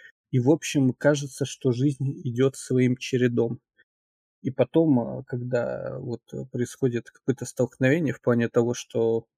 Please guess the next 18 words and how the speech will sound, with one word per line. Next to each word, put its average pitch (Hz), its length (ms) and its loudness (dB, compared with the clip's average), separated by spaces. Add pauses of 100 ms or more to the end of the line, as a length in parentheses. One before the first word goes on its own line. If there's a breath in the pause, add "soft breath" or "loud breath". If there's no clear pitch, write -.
(160)
начинают, 120 680 0 (100)
э, 117 360 -4 (380 soft breath)
обиженные 120 680 2
в-, 123 340 -6
военные 120 580 2
за 117 120 -8
то, 131 120 -4
что - 240 -12
там, 117 320 -4 (500 soft breath)
э, - 40 -14 (180)
правительство 123 680 0
ре-, 123 220 -2
решило 123 360 2
найти 123 440 0
козла 120 560 2 (220)
отпущения 120 840 0
и 117 260 -2 (500 soft breath)
арестовало 120 840 0